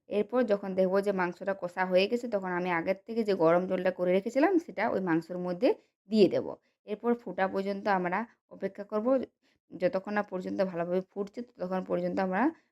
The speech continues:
অপেক্ষা করব। তারপর আমি যে আ-, আগের থেকে যে আলুগুলোকে ভেজে রেখেছিলাম, সেটা ওই মাংসের মধ্যে দিয়ে দেব। যেহেতু অর্ধেকটা আলু সিদ্ধ হয়েছিল, তার জন্য আমরা কিছুক্ষণ পর, উম, দেব। না হলে, উম, এই মাংসর সাথে আগে আলুগুলো যদি দিয়ে দিতাম,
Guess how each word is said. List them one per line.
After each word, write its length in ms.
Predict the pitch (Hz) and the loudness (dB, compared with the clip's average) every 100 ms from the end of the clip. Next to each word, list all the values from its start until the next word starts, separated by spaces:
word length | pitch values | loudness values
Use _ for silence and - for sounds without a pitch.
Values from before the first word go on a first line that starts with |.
| - | -16
অপেক্ষা 380 | - 175 170 156 | -4 -2 -2 -2
করব। 240 | 147 151 147 156 _ _ | 2 4 4 0 _ _
তারপর 360 | - 202 220 233 - | -8 -8 -4 -4 -2
আমি 160 | 185 | -2
যে 80 | 185 | -2
আ-, 200 | 175 170 | -2 -4
আগের 260 | 165 175 190 | -6 -8 -8
থেকে 180 | - 208 | -6 -2
যে 100 | 202 | 2
আলুগুলোকে 500 | 170 170 185 190 190 | 4 2 0 -2 -2
ভেজে 240 | 185 160 190 | -4 -4 -4
রেখেছিলাম, 440 | 214 220 233 262 285 _ _ | -4 -6 -2 -2 -2 _ _
সেটা 280 | 175 - 202 | -10 0 2
ওই 120 | 190 | 4
মাংসের 400 | 180 165 165 185 | 2 0 0 -4
মধ্যে 300 | 185 185 196 | -4 -2 -2
দিয়ে 200 | 180 202 214 | 0 0 2
দেব। 160 | 233 302 427 _ _ - | 4 4 2 _ _ -10
যেহেতু 220 | 190 196 202 | -6 0 4
অর্ধেকটা 440 | 185 180 202 214 | 4 2 -4 0
আলু 140 | 202 208 | 0 0
সিদ্ধ 220 | 196 180 | -4 -2
হয়েছিল, 220 | 220 233 262 | -2 0 0
তার 180 | 214 185 | 0 0
জন্য 180 | 180 202 | -2 -2
আমরা 280 | 185 185 247 - _ _ | 0 2 0 0 _ _
কিছুক্ষণ 400 | - - 202 202 | -20 -10 -6 -6
পর, 220 | 196 208 294 - _ - | 0 2 2 -2 _ -6
উম, 120 | 156 185 | -2 0
দেব। 200 | 175 156 | 2 2
না 140 | 165 175 | 4 2
হলে, 220 | 202 202 202 - _ - | 2 0 0 -8 _ -8
উম, 200 | 180 180 | -4 -2
এই 140 | 175 | -2
মাংসর 360 | 185 175 - 196 | 0 -2 -4 -16
সাথে 220 | - 202 | -6 0
আগে 220 | 180 185 196 | 2 4 2
আলুগুলো 380 | 185 196 202 202 | 2 -2 -4 -6
যদি 200 | 196 196 | -4 -4
দিয়ে 180 | 185 220 | -2 -2
দিতাম, 240 | 247 | 2